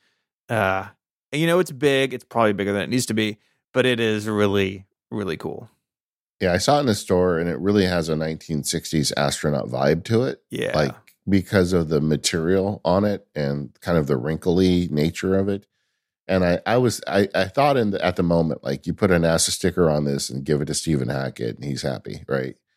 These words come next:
Speaker 1: Yep.
Speaker 2: Uh, but it stores everything nicely. I did not buy one. I had, my sunk cost fallacy expense was increasing the storage. I didn't
Speaker 1: Mm-hmm.
Speaker 2: buy a case, but I got the increased memory storage. Uh, but yeah, it is very nice looking.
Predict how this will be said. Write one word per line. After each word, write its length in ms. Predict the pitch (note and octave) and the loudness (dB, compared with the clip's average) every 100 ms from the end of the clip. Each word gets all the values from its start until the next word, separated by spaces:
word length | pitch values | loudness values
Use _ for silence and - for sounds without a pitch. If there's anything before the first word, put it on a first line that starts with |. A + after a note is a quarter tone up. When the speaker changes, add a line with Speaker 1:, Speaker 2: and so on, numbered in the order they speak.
| - | -6
Speaker 1:
Yep. 240 | A2+ - _ _ _ _ _ - | -6 -6 _ _ _ _ _ -4
Speaker 2:
Uh, 60 | |
but 200 | G#2 C3+ | 2 4
it 120 | D3+ - | 4 0
stores 320 | - D#3+ D3 | 0 2 2
everything 320 | C#3+ C3+ C3 | 4 2 2
nicely. 320 | G#2+ G#2 A2 | 2 2 0
I 120 | - | 2
did 160 | A#2 A2+ | 2 2
not 180 | G#2+ C#2+ | 0 2
buy 220 | F2 F2 | 2 2
one. 380 | E2 E2+ E2+ - | 2 0 0 -4
I 200 | G2 A#2+ | -2 0
had, 260 | B2+ A2+ G2 | 2 0 0
my 160 | G#2+ | 0
sunk 300 | A#2+ - A#2+ - | 0 0 -2 0
cost 280 | G2 G2 | 0 0
fallacy 640 | - F2+ E2 D#2+ E2+ D#2+ D2 | 0 2 2 0 -4 -6 -8
expense 480 | D#2 - E2+ D#2 - | -10 -6 -4 -4 -4
was 320 | D2 D2 C#2 | -2 -2 -2
increasing 800 | D2+ D#2+ - D#2+ - D#2+ C#2+ C2+ | -6 -8 -6 -6 -4 -6 -4 -6
the 100 | B1+ | -8
storage. 640 | - - C2 A1 G#1 - - | -8 -4 -6 -6 -10 -16 -8
I 80 | D2 | -4
didn't 160 | C#2 C#2 F#2 | 0 -2 -4
Speaker 1:
Mm-hmm. 80 | |
Speaker 2:
buy 100 | A#1+ B1+ | -8 -8
a 40 | |
case, 360 | - - G1+ - | -10 -14 -14 -10
but 180 | B1+ | -8
I 100 | C2 B1+ | -6 -8
got 280 | B1 A#1 | -8 -12
the 180 | - A1 _ _ _ _ | -14 -16 _ _ _ _
increased 440 | D#2 - C#2+ B1+ | -14 -10 -10 -8
memory 300 | C#2 C2 B1+ | -8 -8 -8
storage. 380 | A#1+ A#1+ A#1+ - _ - _ _ | -10 -10 -12 -14 _ -20 _ _
Uh, 140 | F2 | -2
but 300 | D#2+ G#2 G2+ | 2 2 2
yeah, 200 | B2+ A2+ | 0 0
it 180 | F#2+ B2+ | 2 2
is 160 | C#3 A2+ | 2 0
very 280 | F#2+ F#2+ G2+ | 0 2 2
nice 280 | F#2 F#2 F#2 | 2 0 -2
looking. 460 | E2+ F#2+ F#2 F2 | -4 -4 -6 -8